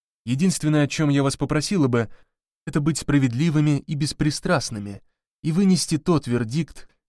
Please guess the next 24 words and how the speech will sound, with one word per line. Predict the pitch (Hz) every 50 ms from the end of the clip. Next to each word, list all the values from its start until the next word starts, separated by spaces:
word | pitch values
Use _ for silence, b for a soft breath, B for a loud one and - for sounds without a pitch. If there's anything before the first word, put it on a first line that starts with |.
| _ -
которого | - 143 - 196 190 185 160 160
заслуживает | 131 139 127 - - 143 147 135 135 131 135 131 127 -
моя | 127 131 131 127 123 120
клиентка". | - - 120 120 110 110 110 - - - - - - _ _ _ _ _ _ _ _ _ _ _ _ _ _ _ _ _ _ _ _ _ _ _ _ _ _ _ _ _ _ _ _ _
Кейт | - 151 151 143
не | 143 139
сказала | - - 143 143 147 147 135 127
присяжным, | - 120 113 - - 135 127 120 127 120
какого | - 123 117 - 127 123 120
вердикта | 110 117 117 113 110 120 113 - - 117
заслуживает | 113 113 107 - 113 113 107 110 110 110 -
ее | 107 110 110 98
клиентка. | - 110 110 107 92 90 - - 101 - - _ _ _ _ _ _ _ _ _ _ _ _ _
Она | - 123 131 165 147
произнесла | 143 151 143 120 139 135 - - 139 135
свою | 127 - 123 117 117 113
речь, | 120 139 143 135 - - _ _ _
ни | - 131 143
разу | 151 165 160 143 131
не | 139 135 127
солгав | - - 117 117 113 117 120 113 -
своим | - 113 113 110 110 98
первым | 113 113 110 107 110 110
присяжным. | 101 117 107 - - 92 82 - - 95 -